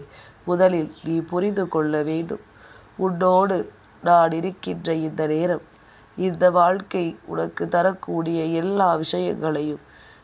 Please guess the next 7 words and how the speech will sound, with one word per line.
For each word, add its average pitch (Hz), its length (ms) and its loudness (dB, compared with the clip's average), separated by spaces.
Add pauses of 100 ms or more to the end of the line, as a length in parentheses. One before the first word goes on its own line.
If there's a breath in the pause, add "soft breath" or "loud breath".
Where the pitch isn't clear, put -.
(120)
நீ 196 180 -2
நிச்சயமாக 185 760 2 (320)
நல்லபடியாக 156 1000 -2
தெரிந்து 185 420 -4
கொண்டால் 151 500 -4
அது 143 220 -8
போதும். 156 440 -6